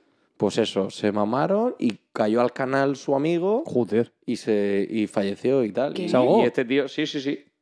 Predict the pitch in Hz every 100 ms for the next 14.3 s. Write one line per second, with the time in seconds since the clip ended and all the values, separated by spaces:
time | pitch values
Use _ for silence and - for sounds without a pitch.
0 | _ 135 135 131 147 120 - 196 - 240
1 | 320 381 427 - _ _ _ - 117 123
2 | 117 127 127 135 127 139 170 117 101 151
3 | 110 202 190 127 - 139 147 139 117 110
4 | 110 110 127 117 95 110 117 107 101 117
5 | 110 _ - _ - 139 131 127 139 139
6 | 143 139 131 - 139 135 135 131 131 127
7 | 117 127 123 123 120 - 113 127 127 127
8 | 139 - - _ _ 123 127 135 135 131
9 | 120 110 117 - 131 135 139 151 156 113
10 | 117 127 123 123 120 - 127 127 135 131
11 | 135 135 120 110 110 120 117 117 117 120
12 | 135 131 110 104 - 110 107 104 196 226
13 | 120 - 123 127 123 120 - - - -
14 | - 156 -